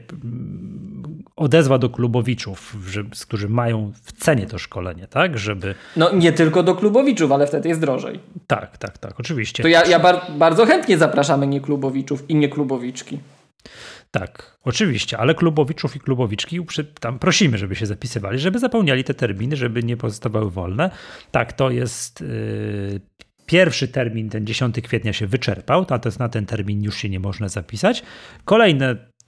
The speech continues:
Speaker 1: dwa szkolenia z podstaw Mac O S Big Sur. Po pierwsze odbędzie się ósmego maja, a kolejne odbędzie się dziewiętnastego czerwca. Tam mamy jeszcze wolne terminy i tam gorąco, mm, gorąco za-,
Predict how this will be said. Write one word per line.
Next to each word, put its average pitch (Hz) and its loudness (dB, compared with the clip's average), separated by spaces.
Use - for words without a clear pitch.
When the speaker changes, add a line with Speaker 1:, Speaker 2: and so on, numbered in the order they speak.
Speaker 1:
dwa 131 0
szkolenia 110 -2
z - -12
podstaw 202 -2
Mac 143 -2
O 131 0
S 117 -4
Big 117 -10
Sur. 110 0
Po 110 -6
pierwsze 127 -4
odbędzie 101 -8
się 127 -6
ósmego 117 -4
maja, 117 2
a 240 0
kolejne 131 0
odbędzie 110 -4
się 110 -4
dziewiętnastego 110 -4
czerwca. 123 0
Tam 139 4
mamy 107 -2
jeszcze 104 -6
wolne 95 -6
terminy 98 -6
i - -6
tam 107 -4
gorąco, 113 -2
mm, 117 -2
gorąco 123 -2
za-, 107 -4